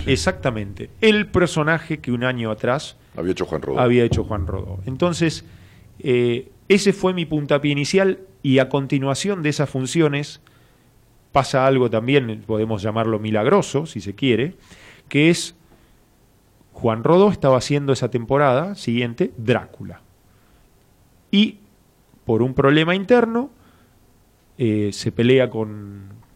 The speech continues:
Speaker 1: con,
Speaker 2: Con,
Speaker 1: con
Speaker 2: con
Speaker 1: Cibrián
Speaker 2: Pe-
Speaker 1: y con Mahler,
Speaker 2: Sí.
Speaker 1: se pelea, digamos, mm, algo de ese año, y se aleja del elenco que estaba en gira nacional.
Speaker 2: Sí, sí.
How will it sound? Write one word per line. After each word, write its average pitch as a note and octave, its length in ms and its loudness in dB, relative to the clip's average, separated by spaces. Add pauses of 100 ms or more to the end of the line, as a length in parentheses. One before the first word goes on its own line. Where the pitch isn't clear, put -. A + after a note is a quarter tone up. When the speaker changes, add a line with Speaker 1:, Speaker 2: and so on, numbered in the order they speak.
(160)
Speaker 1:
con, G2 680 -12
Speaker 2:
Con, D#2 180 -10
Speaker 1:
con G#2+ 140 -2
Speaker 2:
con A2 100 -6
Speaker 1:
Cibrián B2 320 6
Speaker 2:
Pe- C3 60 0
Speaker 1:
y - 20 2
con F#3 140 2
Mahler, G#3+ 400 0
Speaker 2:
Sí. F#2 220 -12 (240)
Speaker 1:
se - 200 -10
pelea, F3 400 2
digamos, A2+ 480 -2 (140)
mm, A2+ 680 -16
algo A2 540 0
de A#2+ 160 4
ese C3 240 2
año, C#3 400 -2 (880)
y E3+ 100 4
se E3+ 140 4
aleja E3 480 2 (500)
del A#2 200 4
elenco A#2+ 560 0 (180)
que D#3 100 -2
estaba D#3+ 380 2
en D3+ 120 -4
gira D3+ 420 0
nacional. G#2+ 540 -4
Speaker 2:
Sí, - 140 -8
sí. G2+ 200 -4